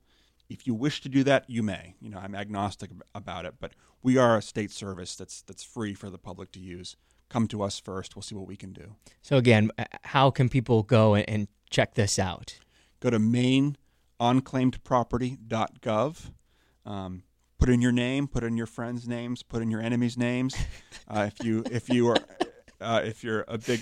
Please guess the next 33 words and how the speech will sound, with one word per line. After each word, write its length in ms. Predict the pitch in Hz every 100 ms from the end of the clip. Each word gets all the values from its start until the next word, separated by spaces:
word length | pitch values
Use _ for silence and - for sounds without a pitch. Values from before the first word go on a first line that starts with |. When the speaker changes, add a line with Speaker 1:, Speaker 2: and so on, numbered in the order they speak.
| - -
Speaker 1:
dork 320 | 123 127 131
like 240 | 117 113
me 260 | 123 131 139
and 140 | 110
you 180 | 107 107 _ _ _ _
have 240 | 113 113
your 100 | 110
legislator's, 720 | 113 120 - 123 117 113 107
uh, 140 | 113 107
name 260 | 117 120
on 140 | 113 113
your 100 | 110
fridge, 320 | 127 123 -
give 140 | 127
them 160 | 139 131
a 40 |
call. 440 | - 143 139 151 143
Th-, 160 | 117 120
they 120 | 117
can 160 | 123
offer 320 | 120 117 127 123
assistance. 440 | - 123 131 135
It's 160 | 104 -
a 0 |
service 280 | 113 113
they 160 | - 113
provide 400 | - 110 107 107
as 100 | 113
well. 380 | 113 113 117 127 _ _ _ _
Um, 380 | 107 101 98 98 _ _ _ _
we 160 | 127 120
are 160 | 107
available. 520 | 104 107 104 104 101